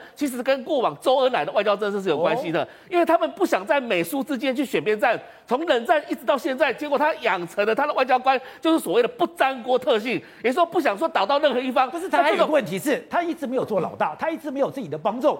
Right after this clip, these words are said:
Speaker 2: 他等于说我对，我今天我永远被赶上蹭，蹭饭吃，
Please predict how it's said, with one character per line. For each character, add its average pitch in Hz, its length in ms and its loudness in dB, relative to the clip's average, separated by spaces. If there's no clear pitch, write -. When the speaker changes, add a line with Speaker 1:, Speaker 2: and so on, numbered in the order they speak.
Speaker 2:
他 330 120 -2
等 339 160 -4
于 233 60 -2
说 330 100 2
我 190 200 -2
对， 339 200 -4
我 226 120 0
今 359 220 -2
天 330 240 0
我 185 160 -2
永 277 160 2
远 277 100 -2
被 254 80 2
赶 165 260 -4
上 190 120 -2
蹭， - 240 -2
蹭 302 380 -2
饭 254 240 2
吃， 202 260 0